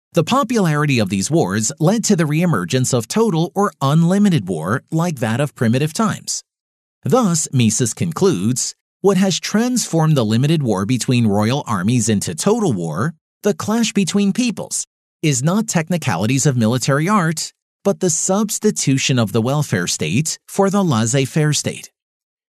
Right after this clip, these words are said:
The ideology of statism, therefore, is what drives modern total war. It is no surprise that Mises was skeptical of the ability of treaties or bureaucratic outfits as the League of Nations and the United Nations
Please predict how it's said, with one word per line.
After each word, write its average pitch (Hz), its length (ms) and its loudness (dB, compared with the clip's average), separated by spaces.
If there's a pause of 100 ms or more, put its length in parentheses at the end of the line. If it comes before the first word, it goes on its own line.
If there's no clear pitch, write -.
(380)
The 156 180 2
ideology 170 640 0
of 107 60 0
statism, 117 560 0
therefore, 98 680 -2
is 202 280 0
what 165 180 0
drives 156 460 -2
modern 135 400 0
total 117 320 2
war. 143 380 -2 (540)
It 110 100 2
is 107 160 0
no 110 140 4
surprise 170 540 0
that 151 120 2
Mises 156 500 0
was 151 140 0
skeptical 151 640 -2
of 110 100 -4
the 139 140 0
ability 160 420 0
of 143 80 -2
treaties 131 560 0
or 107 380 2
bureaucratic 131 680 -2
outfits 160 520 -2
as 117 180 0
the 113 100 2
League 101 240 2
of 87 120 -4
Nations 131 600 0
and 123 200 2
the 101 60 2
United 123 500 0
Nations 104 600 0